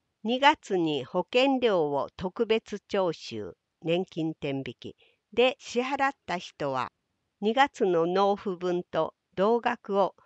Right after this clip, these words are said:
仮徴収額としてお支払いいただきます。なお、六月、八月分は納付額が変更されることがあります。二、今年度から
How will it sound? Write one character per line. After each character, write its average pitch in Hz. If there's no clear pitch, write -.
仮 220
徴 254
収 254
額 233
と 214
し -
て -
お 170
支 -
払 175
い 156
い 147
た 151
だ 143
き -
ま 120
す。 -
な 190
お、 151
六 226
月、 262
八 -
月 220
分 170
は 156
納 247
付 262
額 226
が 139
変 185
更 202
さ 196
れ 190
る 180
こ 165
と 160
が 196
あ 185
り 143
ま 120
す。 -
二、 170
今 277
年 302
度 214
か 147
ら 147